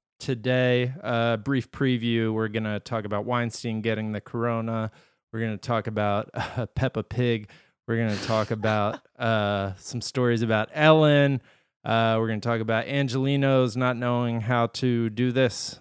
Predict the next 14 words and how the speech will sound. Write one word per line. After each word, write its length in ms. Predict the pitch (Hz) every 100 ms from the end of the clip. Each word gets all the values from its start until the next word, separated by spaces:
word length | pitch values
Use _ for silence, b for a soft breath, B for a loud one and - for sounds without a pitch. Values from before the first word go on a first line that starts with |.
| - -
Uh, 360 | 107 104 104
we're 160 | 104 104
gonna 480 | 104 104 101 98 95 _ _ -
repeat, 500 | 135 - 160 151 - - _ _
uh, 400 | 113 107 107 110 - 120
that 220 | 117 113 -
this 200 | 107 113
is 160 | 104
all 340 | 107 104 101 95 107
due 200 | 110 107
to 240 | 101 110 101
Trump's 500 | - 107 101 - -
initial 320 | 120 107 - 101
failed, 400 | - 107 101